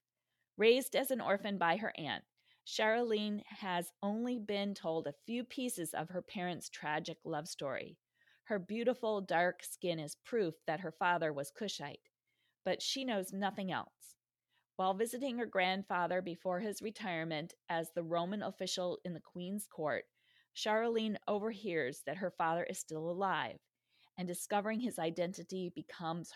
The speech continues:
her obsession. Both her grandfather and the Queen have reasons for keeping this secret, however, and forbid her quest.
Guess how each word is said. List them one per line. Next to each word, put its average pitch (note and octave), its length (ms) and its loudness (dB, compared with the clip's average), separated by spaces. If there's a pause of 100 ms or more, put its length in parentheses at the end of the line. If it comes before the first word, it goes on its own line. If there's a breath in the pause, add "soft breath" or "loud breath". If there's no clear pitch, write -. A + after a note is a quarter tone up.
her - 160 -4
obsession. - 880 -6 (560)
Both F#3+ 220 4
her G#3+ 120 0
grandfather F#3+ 800 2 (200)
and A#3+ 400 0
the C4 80 -2
Queen F3+ 560 -4 (280 soft breath)
have F#3 240 0
reasons A3+ 400 -2
for F#3 160 -4
keeping G3+ 560 -6
this F#3 320 -2
secret, - 520 -8
however, B2 480 -2 (440 soft breath)
and F#3+ 200 -2
forbid F3+ 640 2
her F#3 160 -4
quest. - 640 -8